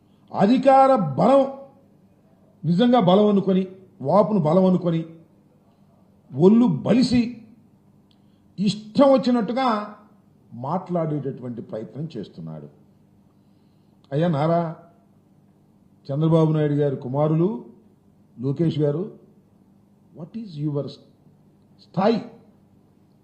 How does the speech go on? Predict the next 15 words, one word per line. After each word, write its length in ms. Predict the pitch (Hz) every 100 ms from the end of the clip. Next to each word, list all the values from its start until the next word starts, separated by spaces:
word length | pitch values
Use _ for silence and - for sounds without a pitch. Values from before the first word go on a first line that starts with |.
| -
మీ 340 | 139 165 165 156
స్థాయి 460 | - 165 202 240
ఏంటో 180 | 196 208
ఒకసారి 320 | 180 - 175
తెలుసుకోండి. 540 | - 139 135 110 87 - _ _ _ _ _ _ _ _ _ _ _ _ -
మీరు 400 | 165 240 294 285 226 247 247 - - _ -
అడ్డదారిలో 960 | 214 277 277 277 269 269 247 247 - - _ _ _ 165
కౌన్సిల్కి 400 | 202 196 175 151
వచ్చారు, 360 | 135 117 92 - _ _ _ _ _ _ _ _ _ _ _ _ 127
మంత్రి 360 | 165 233 269
అయ్యారు, 300 | 269 269 262 247 226
పంచాయతీరాజ్ 600 | 233 254 254 240 233 -
శాఖను 340 | 208 214 226
డీల్ 280 | 190 196 175
చేశారు. 400 | 156 120 104